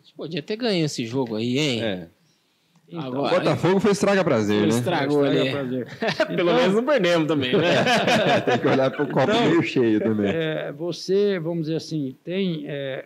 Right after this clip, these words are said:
Speaker 3: é, o União São João depois de oitenta e um, é União São João, nunca foi Usina São João. Só que a família Ometo que foi responsável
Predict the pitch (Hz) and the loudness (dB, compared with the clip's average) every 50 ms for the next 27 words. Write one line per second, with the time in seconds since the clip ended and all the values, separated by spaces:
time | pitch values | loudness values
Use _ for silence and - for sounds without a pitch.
0 | - 147 143 139 127 123 123 - - - 143 143 151 147 147 147 147 147 - - | -14 -14 -12 -10 -10 -10 -10 -12 -12 -10 -8 -6 -4 -2 -2 -2 -4 -4 -6 -6
1 | 139 123 127 135 139 131 135 117 - 135 135 127 113 131 131 131 127 127 120 - | -8 -6 -6 -6 -6 -6 -8 -8 -8 -10 -10 -10 -10 -8 -8 -8 -8 -8 -10 -10
2 | 131 127 127 127 123 127 139 156 180 196 196 190 185 180 185 190 180 165 143 143 | -12 -12 -12 -10 -10 -8 -6 -6 -4 -4 -4 -4 -4 -4 -4 -4 -4 -4 -6 -6
3 | 151 165 165 - 180 160 131 135 139 143 147 156 170 165 165 160 - - 147 147 | -8 -8 -10 -10 -10 -10 -10 -10 -10 -8 -8 -8 -10 -10 -12 -14 -14 -14 -14 -12
4 | 143 127 127 135 139 143 139 147 160 156 147 131 117 - - - - - 127 127 | -12 -12 -10 -10 -10 -10 -10 -10 -10 -10 -8 -10 -10 -14 -16 -18 -16 -16 -16 -14
5 | - 139 127 - 151 139 139 147 160 175 160 147 139 147 - - - - 156 151 | -16 -16 -14 -12 -10 -8 -6 -4 -4 -2 -2 -2 -2 -4 -6 -10 -14 -12 -10 -10
6 | 151 156 - - 190 175 - - 143 143 151 156 180 190 | -10 -12 -12 -12 -12 -12 -8 -8 -6 -6 -4 -4 -6 -8